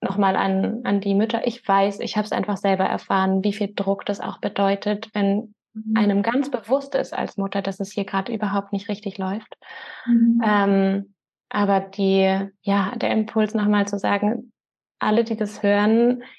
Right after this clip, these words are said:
Speaker 1: ihr seid auf dem Weg, ihr müsst es nicht perfekt machen. Ihr werdet nicht jede Situation eures Kindes abholen können und empathisch begleiten können,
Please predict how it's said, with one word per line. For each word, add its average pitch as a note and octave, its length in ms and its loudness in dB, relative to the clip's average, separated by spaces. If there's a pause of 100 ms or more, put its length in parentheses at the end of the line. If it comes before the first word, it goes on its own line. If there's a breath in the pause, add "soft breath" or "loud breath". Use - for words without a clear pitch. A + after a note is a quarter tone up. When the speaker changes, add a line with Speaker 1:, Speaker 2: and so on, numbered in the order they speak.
(120)
Speaker 1:
ihr G3+ 100 2
seid G3 180 2
auf G3 120 -6
dem F#3+ 200 0
Weg, G#3 400 0
ihr G#3+ 140 2
müsst G#3 240 4
es G#3 120 -2
nicht G3+ 180 -2
perfekt A#3 400 -4
machen. F#3 280 -4
Ihr A3 140 2
werdet A#3 300 2
nicht C#4+ 240 -2
jede A#3+ 260 4
Situation G3 640 -2
eures F#3+ 340 -4
Kindes G3+ 380 -2
abholen G3+ 580 -2
können G3 280 0
und G3 160 0
empathisch G3+ 520 -4
begleiten G3+ 540 -2
können, F#3+ 400 -6